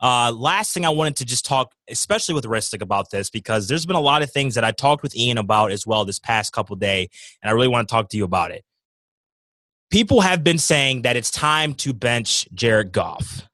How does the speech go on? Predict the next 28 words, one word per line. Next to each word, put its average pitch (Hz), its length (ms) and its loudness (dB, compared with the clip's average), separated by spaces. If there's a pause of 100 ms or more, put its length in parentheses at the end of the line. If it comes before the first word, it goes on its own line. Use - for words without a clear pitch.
all 95 60 2
right? 101 220 2
It's 101 200 -6
time 156 320 0
to 165 80 -2
bench 139 320 0
him 131 80 0
because 120 260 -4
I 123 140 2
saw 175 220 2
some 185 200 0
plays 147 380 2
in - 20 -2
this 131 140 -2
past 127 400 0
weekend 107 340 0
that 98 60 4
I 101 80 2
watched 98 260 0
some 135 180 -2
footage 110 400 2
of 101 300 0
a 104 80 -6
T 113 220 -6
J - 100 2
Hockenson 117 560 -2
wide 104 220 2
open. 117 380 0